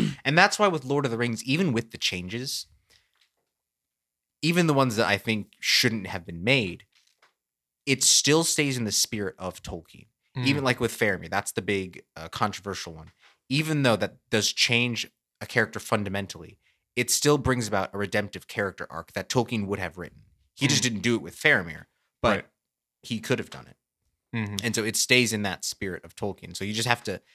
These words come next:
Speaker 1: and Peter Jackson, I give him credit for, like, understanding that, even without the, the basis of Catholicism. I think he understood World War One very well, and that's, uh, effect on Tolkien's life and his writings.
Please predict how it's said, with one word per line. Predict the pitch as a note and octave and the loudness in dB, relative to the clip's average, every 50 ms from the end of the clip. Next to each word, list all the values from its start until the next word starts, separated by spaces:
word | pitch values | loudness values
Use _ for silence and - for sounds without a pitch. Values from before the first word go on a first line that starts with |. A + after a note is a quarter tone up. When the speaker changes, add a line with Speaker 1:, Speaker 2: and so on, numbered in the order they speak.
| _ _ _ _ _ _ _ | _ _ _ _ _ _ _
Speaker 1:
and | - B2 | -4 0
Peter | - F3+ G3+ F#3+ | 2 4 4 4
Jackson, | D#3 - A#2 G#2+ F#2+ - - E2+ | 6 6 4 4 4 2 -2 -8
I | - G#2 | -6 -6
give | A2 A#2+ A2 | -6 -6 -6
him | A2+ G2 | -8 -6
credit | - - F#2+ E2 - | -4 -6 -6 -6 -8
for, | - - | -12 -12
like, | F2 E2+ F2 _ _ _ _ _ - | -12 -12 -12 _ _ _ _ _ -2
understanding | A#2+ A#2+ A#2 G#2+ G2+ - - - - G2+ F#2+ F2+ E2+ E2 D#2+ D#2 | -2 0 0 0 0 0 -2 -2 -4 -6 -6 -8 -8 -12 -16 -18
that, | - - - - _ _ _ _ | -18 -20 -20 -20 _ _ _ _
even | - A#2+ A2+ A#2 A2 | -4 -4 -2 -2 -2
without | G2+ G2+ G#2 G2 F#2+ F#2 - _ - | 0 0 0 0 0 -2 -6 _ -12
the, | - E2+ E2 E2 - - | -10 -10 -10 -10 -10 -10
the | - G2 | -6 -2
basis | F2+ B2 G#2+ - - G2 F#2+ | 0 0 0 -2 -4 -6 -8
of | F2+ - | -10 -10
Catholicism. | - - - A2 A2+ A2 G2+ - - F2 D2+ D#2+ D#2+ D#2+ - - - - - _ _ _ - | -8 -2 0 2 2 2 2 -2 -6 -12 -12 -14 -16 -18 -20 -20 -20 -20 -20 _ _ _ 2
I | A2+ A#2 | 2 2
think | A2 C#3+ D3 D3 C#3 - - - _ _ - | 4 4 2 0 -2 -6 -12 -14 _ _ -16
he | - - - - | -10 -6 -4 -2
understood | - A#2+ A#2+ A#2+ C3 B2+ - - - A#2+ A2 G#2+ G#2 - _ _ _ _ _ _ _ _ _ _ _ | -2 -2 0 0 0 0 0 0 0 0 0 0 -2 -6 _ _ _ _ _ _ _ _ _ _ _
World | - F#2+ F#2 G2+ G#2+ G#2 G2+ G2 | -18 -10 -6 -4 -4 -4 -4 -6
War | F2+ F#2+ F2+ E2+ | -8 -8 -8 -8
One | E2 D#2+ E2 E2 E2+ F#2 A2+ C#3 D#3+ - _ _ _ _ _ _ - | -10 -10 -10 -10 -8 -8 -10 -10 -12 -16 _ _ _ _ _ _ -16
very | G2+ F#2+ G#2+ G2+ G2+ G#2 G2+ | -6 -2 0 0 0 0 -2
well, | F#2+ F#2 F2+ F#2+ A2 B2 - _ _ _ _ _ _ _ - | -4 -4 -4 -4 -6 -8 -14 _ _ _ _ _ _ _ -12
and | F#2+ F#2 F2+ | -10 -6 -4
that's, | F2+ E2+ F2 - - - - - - - | -4 -6 -6 -8 -10 -8 -8 -8 -8 -10
uh, | - - - - - _ _ _ _ _ _ _ _ _ _ _ _ _ | -12 -16 -16 -18 -20 _ _ _ _ _ _ _ _ _ _ _ _ _
effect | - G2+ - - F#2 D#2 - _ - | -12 -10 -8 -6 -8 -8 -8 _ -10
on | F2+ F2 F2 | -10 -10 -8
Tolkien's | - - F#2 F2 - F#2 F2+ F2 E2 - | -8 -8 -8 -8 -10 -12 -12 -12 -12 -10
life | F2 F2 E2+ E2+ - - | -10 -10 -10 -10 -12 -16
and | - D#2+ D#2+ | -16 -14 -14
his | F2 D#2 - | -14 -12 -10
writings. | - E2+ E2 D#2+ D#2+ E2 D#2+ E2 - | -8 -8 -8 -8 -10 -14 -14 -16 -18